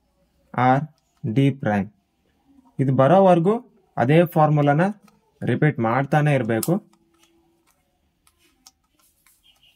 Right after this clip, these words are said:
ನೋಡಿ, ಇವಾಗ ಇದು ಕ್ಲಿಯರ್ ಆಗ್ಬಿಟ್ಟಿದೆ. ಇವಾಗ ಇದನ್ನ ಇಲ್ಲಿಗೆ ಮ್ಯಾಚ್ ಮಾಡ್ಕೊಳ್ತೀನಿ. ಇವಾಗ ಒಂದೊಂದೇ ಒಂದೊಂದೇ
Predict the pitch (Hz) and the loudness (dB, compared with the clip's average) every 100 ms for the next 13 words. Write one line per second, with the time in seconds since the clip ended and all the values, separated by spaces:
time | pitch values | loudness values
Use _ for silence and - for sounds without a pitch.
0 | _ _ _ _ _ - _ _ _ 131 | _ _ _ _ _ -20 _ _ _ 0
1 | 156 202 - _ - 131 151 147 147 139 | 0 -2 -8 _ -4 0 0 2 2 2
2 | 131 - 139 156 156 135 135 123 123 127 | 0 -4 -2 -2 0 0 2 0 -2 -4
3 | - 110 170 _ _ _ _ _ _ 156 | -2 -4 -6 _ _ _ _ _ _ 0
4 | 175 147 117 135 196 _ _ _ _ _ | 2 2 2 -2 -6 _ _ _ _ _
5 | _ _ _ _ _ - 151 170 175 143 | _ _ _ _ _ -4 0 2 2 0
6 | 151 127 127 - 127 113 110 101 110 151 | 0 0 -2 -2 -4 -2 -6 -6 -6 -6
7 | - _ _ _ _ 143 170 180 165 131 | -8 _ _ _ _ 0 2 4 2 4
8 | 170 180 180 170 147 147 147 | 4 4 4 2 2 0 0